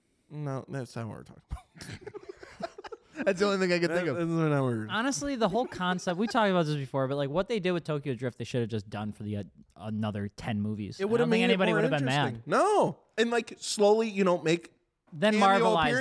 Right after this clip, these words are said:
Speaker 1: appearances.
Speaker 3: Marvelized
Speaker 1: Yeah,
Speaker 3: it, yeah.
Speaker 1: yeah. Have the
Speaker 2: You're
Speaker 1: universe
Speaker 2: saying,
Speaker 1: come
Speaker 2: like,
Speaker 1: together.
Speaker 2: you, like, each one, different set of characters,
Speaker 3: Yeah.
Speaker 1: Different location.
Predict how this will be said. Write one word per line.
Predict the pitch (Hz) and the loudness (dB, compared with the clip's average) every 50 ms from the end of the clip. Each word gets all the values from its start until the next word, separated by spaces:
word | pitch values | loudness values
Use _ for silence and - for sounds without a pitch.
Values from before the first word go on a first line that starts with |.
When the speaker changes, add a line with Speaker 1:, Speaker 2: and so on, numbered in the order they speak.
| 269 143 | -2 -2
Speaker 1:
appearances. | 131 - - - - 170 | -2 -2 -2 -2 -2 2
Speaker 3:
Marvelized | 190 208 226 226 180 196 185 165 151 143 139 131 | 2 4 4 4 2 4 4 4 4 4 2 2
Speaker 1:
Yeah, | 311 392 480 440 | 0 0 0 0
Speaker 3:
it, | - | 0
yeah. | 185 160 127 | 0 0 0
Speaker 1:
yeah. | - 240 196 | 0 0 0
Have | 151 156 156 175 170 | 2 2 2 4 4
the | 190 | 4
Speaker 2:
You're | 202 202 214 | 4 4 4
Speaker 1:
universe | 214 202 202 202 | 4 4 4 2
Speaker 2:
saying, | 214 214 196 | 2 2 2
Speaker 1:
come | 190 180 | 2 2
Speaker 2:
like, | 165 175 | 2 2
Speaker 1:
together. | 214 202 214 190 160 160 175 196 - _ - 160 | 2 2 2 2 2 0 -2 -4 -8 _ -6 -2
Speaker 2:
you, | 160 | 0
like, | 156 147 127 - - | 0 0 -2 -4 -8
each | 147 151 143 - 135 | -8 -8 -8 -6 -4
one, | 127 131 131 135 135 120 - | -2 0 0 0 -2 -2 -2
different | 135 120 - 120 - | -4 -2 -2 -6 -4
set | - 120 | -4 -4
of | 113 - | -4 -4
characters, | - 131 113 113 110 - 117 113 110 110 104 - - - | -4 -2 -2 -2 -2 -4 -6 -6 -6 -6 -6 -10 -10 -6
Speaker 3:
Yeah. | 160 185 233 262 202 | -4 -2 0 0 0
Speaker 1:
Different | - 160 214 202 180 | 0 0 0 2 6
location. | 180 180 175 - 180 160 156 156 - 170 156 156 156 160 | 6 4 6 6 4 4 4 4 4 2 2 2 0 -2